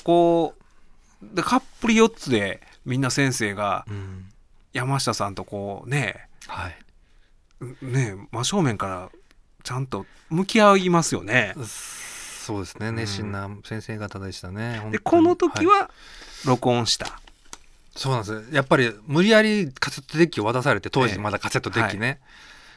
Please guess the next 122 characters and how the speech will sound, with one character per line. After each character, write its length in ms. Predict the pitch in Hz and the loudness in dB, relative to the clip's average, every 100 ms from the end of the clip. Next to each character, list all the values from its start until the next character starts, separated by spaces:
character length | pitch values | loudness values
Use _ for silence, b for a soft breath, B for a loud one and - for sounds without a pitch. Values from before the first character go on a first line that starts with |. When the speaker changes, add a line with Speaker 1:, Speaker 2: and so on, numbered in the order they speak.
| B - | B -12
Speaker 2:
持 100 | 117 | -8
っ 40 | 120 | -4
て 100 | 127 | 4
帰 80 | |
ら 160 | 151 147 | 6 6
さ 100 | 147 | 2
れ 100 | 107 | -2
て、 140 | - | -2
Speaker 1:
え 200 | 98 98 98 | -4 -4 -2
え。 20 | |
Speaker 2:
ほ 60 | 180 | 0
な 80 | |
家 180 | 139 165 | 4 4
の 100 | 170 | 4
人 180 | 165 113 | 0 -4
も、 80 | 101 | -6
「そ 100 | 123 | -6
れ 80 | 113 | 0
な 100 | 127 | 4
ん 60 | |
や 100 | 220 | 6
の？」 140 | 175 98 | 4 0
言 100 | 92 | -6
う 40 | |
か 120 | 92 110 | -8 -4
ら。 80 | |
Speaker 1:
な 40 | 107 | -4
り 60 | |
ま 100 | 110 | -2
す 120 | 113 95 | -4 -8
よ 60 | |
ね。 360 | 90 95 92 - 180 | -10 -14 -14 -14 -6
Speaker 2:
「い 60 | |
や、 80 | 110 | -6
こ 240 | - 123 | -2 -2
う 40 | 107 | -2
こ 140 | 95 | -4
う 60 | 95 | -8
こ 180 | - 104 | -2 -2
う 40 | |
で 100 | 92 | 0
録 260 | 113 113 113 | -2 -2 -2
音 120 | 113 | -4
し 40 | |
た 120 | - 95 | -2 -2
ら 40 | |
ど 120 | 104 | 0
う 60 | 107 | 0
や？」 80 | 90 | -2
っ 0 | |
て 120 | - | -4
言 80 | 104 | -2
わ 100 | 98 | -2
れ 80 | 80 | -4
て、 200 | - 80 - - | -16 -20 -18 -14
ま 80 | |
あ、 20 | 95 | -8
家 180 | 120 123 | -2 0
の 100 | 113 | -2
も 160 | 113 110 | -4 -4
ん 40 | |
に 60 | 92 | -6
し 40 | |
た 100 | - | -10
ら、 100 | 82 - | -10 -6
「閉 140 | 123 | -6
め、 60 | 95 | -4
閉 120 | 123 | -4
め」 80 | 92 | -2
と 60 | |
思 80 | 107 | -2
っ 20 | |
た 100 | 120 | -2
ん 40 | 90 | -2
で 60 | |
し 40 | 92 | -6
ょ 60 | |
う 40 | 104 | 0
ね。 140 | 131 | 0
Speaker 1:
あ 180 | 85 - | 0 -2
ー、 20 | |
こ 80 | - | -4
れ 80 | 117 | -6
は 80 | 113 | -8
い 140 | 123 | -8
い 20 | |
こ 160 | 120 147 | -4 -2
と 100 | 135 | 0
思 220 | 123 127 | 0 0
い 60 | 131 | -2
つ 80 | - | -2
か 80 | |
は 60 | 131 | -4
っ 40 | |
た 60 | 113 | -2
な、 100 | 113 | -4
Speaker 2:
う 20 | |
ん。 20 | 113 | 0
Speaker 1:
先 180 | 123 | 0
生 140 | 107 104 | 0 -4
っ 40 | |
て 80 | 107 | -2
い 20 | |
う。 20 | 113 | -2
Speaker 2:
う 60 | 98 | -2
ん。 100 | - - | -6 -6
Speaker 1:
今 160 | 123 | 0
ま 60 | 123 | 0
で 120 | 107 | 0
な 260 | 110 131 165 | 0 4 4
い 60 | |
パ 140 | - 120 | 6 6
タ 80 | |
ー 60 | 117 | 6
ン 40 | |
や 80 | 104 | 4
と。 220 | 92 90 - | -4 -8 -6
Speaker 2:
そ 140 | 95 95 | -4 -4
う。 120 | - - | -4 -6
ほ 80 | 127 | 2
ん 40 | |
で、 280 | 127 123 | 4 4